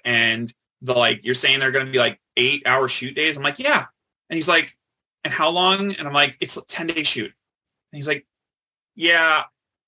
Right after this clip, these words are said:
no, I, I'm gonna pass." And I'm like, "You're gonna pass?" And I was like, "Yeah, I'm gonna pass."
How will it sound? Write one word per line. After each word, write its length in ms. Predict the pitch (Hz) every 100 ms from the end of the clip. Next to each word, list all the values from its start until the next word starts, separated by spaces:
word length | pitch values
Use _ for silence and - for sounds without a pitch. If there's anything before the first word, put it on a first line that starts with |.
| _
no, 640 | 156 143 135 131 131 123 _ _
I, 160 | 165 165
I'm 80 | 160
gonna 160 | 135
pass." 480 | - 104 - - - _ _ _ _ _ _ _ _ _ _ _
And 100 | 170
I'm 120 | 175
like, 320 | 165 143 - _ _ -
"You're 180 | 202
gonna 220 | 226 160 -
pass?" 640 | - 269 294 76 - - _ _ _ _
And 80 | 233
I 40 |
was 80 | 226
like, 140 | 214 190
"Yeah, 260 | 190 180
I'm 100 | 170
gonna 100 | 156
pass." 500 | - 101 - - -